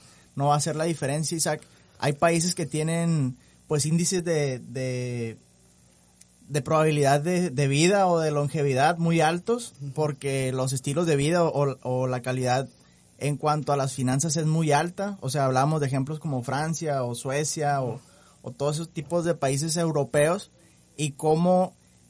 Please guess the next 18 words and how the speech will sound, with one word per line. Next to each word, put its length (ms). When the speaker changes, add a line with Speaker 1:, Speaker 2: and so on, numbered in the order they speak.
Speaker 1:
claro 300
que 160
una 260
persona 340
que 120
vive 220
en 60
ese 180
tipo 340
de 60
economías 580
puede 240
estar 220
mucho 280
mejor 280
preparada 580
que 180
un, 400